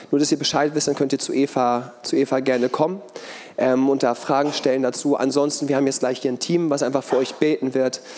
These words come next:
ähm, wenn du da einfach was hast. Und ich möchte dich einfach ermutigen, ja, wenn du zu der älteren Generation gehörst, dass es noch nicht vorbei ist für dich, dass das Beste noch kommt und dass du eine Vater und eine Mutter sein kannst für jemanden. Also hör nicht auf, die jungen Leute zu ermutigen.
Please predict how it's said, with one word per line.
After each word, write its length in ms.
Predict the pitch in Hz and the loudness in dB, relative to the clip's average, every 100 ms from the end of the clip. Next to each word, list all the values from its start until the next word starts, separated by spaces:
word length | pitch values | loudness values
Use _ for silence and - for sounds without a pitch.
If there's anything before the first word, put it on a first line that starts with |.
| - - - | -16 -16 -4
ähm, 360 | 123 127 127 | 0 2 2
wenn 140 | 127 131 | 2 2
du 100 | 123 | 2
da 200 | 127 113 | 2 2
einfach 440 | 117 120 117 - 147 - - - _ - - - | 2 0 0 -2 -12 -18 -20 -20 _ -20 -14 -4
was 140 | 127 135 | 0 0
hast. 220 | 131 - | 0 2
Und 100 | 123 | 0
ich 120 | 131 | 2
möchte 340 | 139 151 - | 2 0 0
dich 180 | 139 135 | 0 0
einfach 220 | 127 135 | 0 0
ermutigen, 560 | 123 127 135 131 123 113 | 0 2 2 2 0 0
ja, 180 | 117 127 | 0 0
wenn 100 | 135 | 0
du 60 | |
zu 120 | 135 135 | 0 0
der 100 | 123 | 0
älteren 340 | 143 143 139 | 0 2 0
Generation 720 | 135 123 117 - 135 135 131 | 0 0 0 0 2 2 2
gehörst, 580 | 123 131 127 113 - - - - - - - - - | -2 0 0 0 -4 -10 -20 -20 -18 -20 -20 -18 0
dass 380 | 131 135 - - - - | 0 0 -4 -8 -10 -4
es 220 | 143 - | -2 2
noch 200 | 156 147 | 2 4
nicht 300 | 147 151 - | 2 2 0
vorbei 360 | 147 131 120 | 0 0 0
ist 140 | 117 - | 0 -2
für 140 | - | -2
dich, 140 | 107 113 | -2 -2
dass 140 | 160 | -2
das 140 | 120 | -2
Beste 320 | - 139 - 139 | 0 0 0 0
noch 180 | 120 | -2
kommt 340 | - 120 107 101 | -2 -2 -2 -2
und 60 | |
dass 200 | 120 120 | -2 0
du 140 | - 147 | 2 2
eine 140 | 135 | 2
Vater 360 | 131 131 127 135 | -2 -2 0 2
und 40 | |
eine 120 | 120 | 2
Mutter 280 | 123 127 120 | 2 2 0
sein 260 | 117 107 110 | 0 0 -2
kannst 280 | - 107 - | -4 -6 -4
für 80 | |
jemanden. 460 | 113 110 104 95 107 | 0 2 0 -2 -2
Also 300 | 110 127 123 | 0 0 0
hör 200 | 151 160 | 2 2
nicht 220 | 170 - | 0 0
auf, 260 | 135 131 127 | 0 0 -2
die 120 | 135 | -2
jungen 240 | 131 135 | 2 2
Leute 300 | 131 127 127 | 4 2 0
zu 160 | 127 - | -2 0
ermutigen. 580 | 120 131 135 127 117 | 2 4 2 2 0